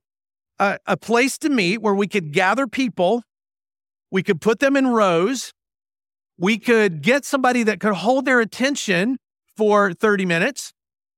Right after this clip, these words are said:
and if we could get a band that was, like, awesome, that could play, also play some top forty stuff, people would fill up the room. And that's what happened over and over and over.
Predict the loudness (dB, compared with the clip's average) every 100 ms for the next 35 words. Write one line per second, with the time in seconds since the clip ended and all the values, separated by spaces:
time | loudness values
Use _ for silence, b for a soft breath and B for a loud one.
0 | _ _ _ _ _ _ _ _ 0 0
1 | -2 -2 0 2 0 -2 -2 -2 0 0
2 | 0 -2 -2 0 0 -2 _ 0 0 0
3 | -2 -2 -4 -4 0 0 0 0 0 -2
4 | -2 -2 -4 -4 -2 -2 -2 -4 -2 -2
5 | 0 0 0 _ _ _ _ 0 0 2
6 | 2 2 0 _ _ 0 0 -2 -2 2
7 | 2 2 0 0 0 -2 -6 -18 _ _
8 | _ _ _ _ _ _ _ _ _ _
9 | -2 2 0 0 0 0 0 -4 -12 -14
10 | _ _ -2 0 0 0 -2 -8 -4 -4
11 | -2 -6 -6 -6 -4 -4 -6 -12